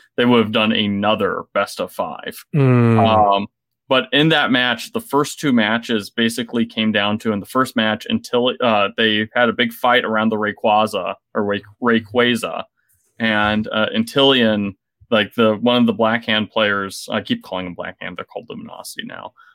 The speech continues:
Speaker 1: uh, Luminosity players just, like, sat there with an Intillion and just waited and, and, like, then with a normal attack, like, one of the auto attacks,
Speaker 2: Mm-hmm.
Speaker 1: took out Rayquaza and, like, secured the win. And then the
Speaker 2: Mm.
Speaker 1: second time,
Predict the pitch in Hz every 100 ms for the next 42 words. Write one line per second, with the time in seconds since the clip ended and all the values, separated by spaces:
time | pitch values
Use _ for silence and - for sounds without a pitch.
0 | _ 110 104 110 143 151 139 120 123 -
1 | 127 113 - 104 101 98 - 107 104 95
2 | - 104 104 120 110 101 92 92 107 98
3 | 104 135 147 _ _ _ - 110 107 107
4 | - 104 101 107 113 139 151 160 - 113
5 | 101 123 110 104 98 - 131 123 123 117
6 | - 127 120 117 120 131 139 143 131 117
7 | - 104 90 - 104 113 113 107 101 110
8 | 127 135 156 170 185 - _ _ 143 113
9 | 110 147 135 120 117 110 - _ 117 107
10 | - 98 98 - 73 - - 110 104 104
11 | 98 - - - 117 120 110 104 104 104
12 | 95 90 - - - 131 139 117 113 110
13 | 156 190 139 131 120 113 110